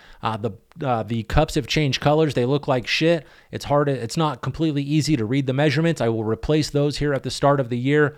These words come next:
just because I wanna make sure I am measuring my expensive nutrients as accurately as possible.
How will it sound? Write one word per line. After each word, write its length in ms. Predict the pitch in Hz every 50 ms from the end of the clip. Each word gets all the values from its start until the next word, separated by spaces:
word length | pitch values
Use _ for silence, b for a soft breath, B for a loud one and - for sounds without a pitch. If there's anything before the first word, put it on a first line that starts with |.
| B B B B
just 180 | - 143 135 -
because 220 | 147 139 151 135
I 60 | 143 139
wanna 200 | 139 147 139 127
make 220 | 131 143 143 135
sure 160 | - 151 143
I 60 | 127
am 120 | 117 107 113
measuring 400 | 131 139 127 113 143 143 135 127
my 140 | 127 117 110
expensive 720 | 104 104 104 - - - - 147 156 143 - 143 117 113
nutrients 580 | 135 147 151 - 151 139 127 127 127 - - b b b b
as 140 | 117 107 - -
accurately 680 | - 127 127 127 - - 139 135 123 120 131 131 127 131 -
as 340 | - 107 107 110 110 107 -
possible. 720 | - - 127 131 135 127 - 135 113 117 113 98 80 b